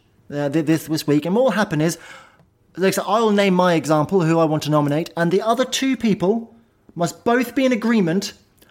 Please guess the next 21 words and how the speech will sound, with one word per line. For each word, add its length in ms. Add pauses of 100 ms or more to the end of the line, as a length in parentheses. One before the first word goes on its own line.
that 120
that 200
person 380
is 120
eligible 680 (180)
and 160
should 260
be 160
in 80
the 60
Hall 280
of 200 (360)
the, 120
the, 120
the, 140
the, 200
the 80
shithousery 600
Hall 140
of 100
Fame. 320